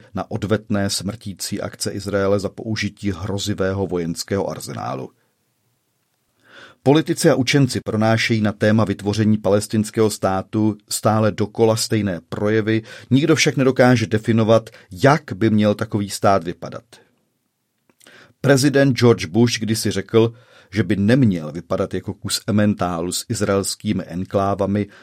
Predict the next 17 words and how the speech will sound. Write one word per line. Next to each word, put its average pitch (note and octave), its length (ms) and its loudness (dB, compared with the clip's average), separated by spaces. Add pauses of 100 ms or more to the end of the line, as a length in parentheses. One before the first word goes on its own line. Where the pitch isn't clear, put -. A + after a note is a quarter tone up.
(160)
narušujícími B2 1040 0
celistvost G#2+ 760 -4
území. A2+ 560 -14 (1120)
Jiné G2+ 440 2
alternativy G2+ 1000 -4 (340)
jsou B2 200 2
však B2 280 0
ještě A#2+ 300 0
méně F#2+ 420 2
přijatelné. C#2 840 -12 (2000)
Promění C3+ 560 6
se B2 160 2
snad A#2 280 0
někdy A2+ 260 2
sen A#2 320 2
naší A2 320 0
rodiny G#2 500 -2